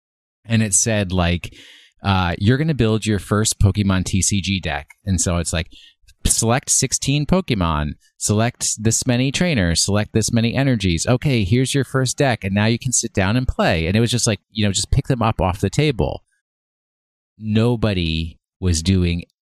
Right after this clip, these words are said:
anything to make sure that that line moved. I literally stood in it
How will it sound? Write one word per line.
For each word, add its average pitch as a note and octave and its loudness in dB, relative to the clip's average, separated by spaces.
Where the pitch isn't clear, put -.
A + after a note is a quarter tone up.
anything E2 0
to - 0
make E2+ 0
sure E2 0
that D2+ -4
that E2 -2
line D#2+ 0
moved. D2 2
I G#2 0
literally F#2+ 0
stood F2+ -2
in F2+ 0
it G2+ 0